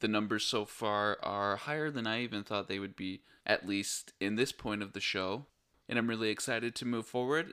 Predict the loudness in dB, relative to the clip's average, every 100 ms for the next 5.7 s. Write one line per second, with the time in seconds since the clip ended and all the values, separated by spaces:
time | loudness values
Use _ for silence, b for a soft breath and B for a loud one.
0 | -4 -2 -2 -4 -12 -8 -6 -2 -2 -2
1 | 0 0 2 -2 -2 0 0 2 0 0
2 | -2 -2 -2 -4 -6 -6 -6 -6 -8 -10
3 | -6 -4 0 0 2 4 6 6 0 -2
4 | -2 -2 -6 -4 -6 -4 -4 -2 -4 -6
5 | -4 -2 -2 -2 -2 -2 -4